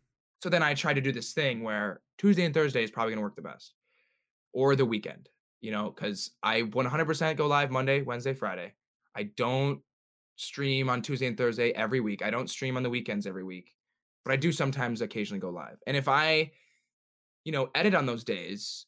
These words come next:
and I still have those days as, "Sure, I might stream," well, then I can stream whenever I want. I can go live, whether it's before I edit, whether it's after, I can just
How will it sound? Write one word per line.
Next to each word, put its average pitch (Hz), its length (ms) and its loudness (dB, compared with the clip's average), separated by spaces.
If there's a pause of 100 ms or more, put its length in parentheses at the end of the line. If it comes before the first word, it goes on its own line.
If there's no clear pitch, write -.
(100)
and 135 100 -2
I 135 80 2
still 147 240 0
have 147 220 2
those 139 180 2
days 139 260 2
as, 120 200 -2
"Sure, 196 240 0
I 131 100 2
might 123 240 -2
stream," 127 560 -4
well, 123 100 -4
then 139 120 0
I 143 120 2
can 180 160 2
stream 143 260 -2
whenever 123 260 -2
I 92 60 -6
want. 98 340 -6
I 110 100 -2
can 117 120 -10
go 107 120 -4
live, 107 440 0
whether 107 280 -2
it's 101 100 -4
before 135 360 2
I 151 100 6
edit, 143 240 4
whether 101 200 -2
it's 98 120 -8
after, 139 520 0
I 117 60 -2
can 120 140 -10
just 107 180 -10